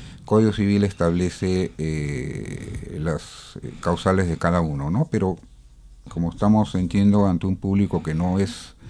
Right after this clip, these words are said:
lego, entonces vamos a tratar de explicarlo de la manera más sencilla. Eh, el sentido de la, de la, del proceso de interdicción es que a una persona incapaz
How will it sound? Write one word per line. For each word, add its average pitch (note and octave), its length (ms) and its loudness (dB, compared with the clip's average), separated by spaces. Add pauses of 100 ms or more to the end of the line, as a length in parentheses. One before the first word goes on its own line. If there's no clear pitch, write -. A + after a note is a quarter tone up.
(240)
lego, G2 400 2
entonces E2+ 460 -4
vamos E2+ 400 0
a D2 60 -4
tratar E2 360 -2
de E2+ 80 0
explicarlo E2 540 -2
de D#2+ 40 0
la D2 80 -4
manera C#2+ 340 -4
más D3 160 -6
sencilla. D3 540 -2 (960)
Eh, F#2 560 4 (960)
el G2+ 160 2
sentido C3+ 520 6
de C#3 100 6
la, G2+ 100 6
de F2+ 400 2
la, F2 260 4
del E2+ 240 2
proceso G#2 420 -2
de G#2+ 80 4
interdicción F#2 720 0 (420)
es G2+ 380 -2 (260)
que E2 300 0
a F2+ 60 0
una A#2+ 280 4
persona G2+ 420 0
incapaz F#2 640 0